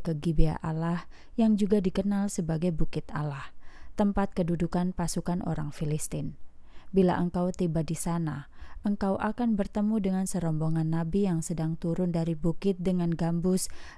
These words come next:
rebana, seruling, dan kecapi, sambil bernubuat. Pada waktu itu, roh Tuhan akan datang ke atasmu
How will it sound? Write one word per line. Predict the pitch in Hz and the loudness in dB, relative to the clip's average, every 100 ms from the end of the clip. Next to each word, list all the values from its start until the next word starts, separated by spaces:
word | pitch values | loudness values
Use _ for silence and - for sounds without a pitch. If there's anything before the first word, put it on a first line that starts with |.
| - | 0
rebana, | 214 185 196 208 208 202 - - | 2 4 2 2 0 -2 -8 -12
seruling, | - 208 208 170 151 147 - | -2 2 4 4 2 -2 -4
dan | 170 175 | 2 2
kecapi, | 175 175 170 160 156 143 - - - - | 2 -2 -2 -4 -4 -6 -8 -12 -12 -8
sambil | - 196 185 190 | -2 0 2 2
bernubuat. | 156 151 156 147 - 139 - - - - - - - - - - - - - - | 2 0 0 0 2 2 2 -12 -16 -12 -12 -12 -20 -18 -16 -14 -14 -12 -12 -2
Pada | 247 233 | 2 2
waktu | 226 214 - - | 2 0 -2 -2
itu, | 160 160 165 160 165 | -2 -2 -2 0 0
roh | 160 151 - | -2 -2 -2
Tuhan | 170 160 170 - | -2 -2 -4 -4
akan | 170 170 160 | -6 -4 -4
datang | 165 175 202 202 | -4 -2 -2 -2
ke | 185 | -4
atasmu | 156 - 151 - 151 147 | -8 -6 -6 -4 -6 -6